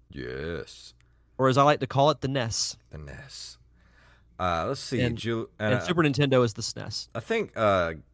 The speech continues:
Speaker 1: Rampage is making fun of us 'cause he said, "Oh, do they look better on the T V now? Thanks for running it in, guys." <laughs> Don't be
Speaker 2: Uh,
Speaker 1: a jackass in my, my chat room. <laughs>
Speaker 2: In other breaking news,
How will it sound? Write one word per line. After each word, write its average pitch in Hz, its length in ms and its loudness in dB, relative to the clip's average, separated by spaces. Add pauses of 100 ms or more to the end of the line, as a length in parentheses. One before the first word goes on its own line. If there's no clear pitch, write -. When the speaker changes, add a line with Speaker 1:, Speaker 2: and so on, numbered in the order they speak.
Speaker 1:
Rampage 92 540 -2
is - 120 -12
making 82 320 -6
fun 80 240 -6
of 71 80 -8
us 71 160 -10
'cause - 140 -10
he 82 60 -6
said, 85 360 -6
"Oh, 135 300 4
do 110 140 -4
they 113 160 0
look 120 220 -2
better 120 300 2
on 120 120 2
the 113 100 -2
T 123 200 -4
V 120 160 -2
now? 120 320 0
Thanks 113 320 -2
for 104 160 -2
running 104 300 0
it 92 120 0
in, 95 220 -2
guys." 76 540 -4 (300)
<laughs> - 1300 -12
Don't - 1500 4
be 185 140 10
Speaker 2:
Uh, - 20 10
Speaker 1:
a 175 40 6
jackass 131 760 4
in 127 100 0
my, 113 420 4
my 107 320 2
chat 104 340 0
room. 95 380 -2 (1040)
<laughs> - 840 -6
Speaker 2:
In 156 120 6
other 226 200 12
breaking 175 480 6
news, 165 340 4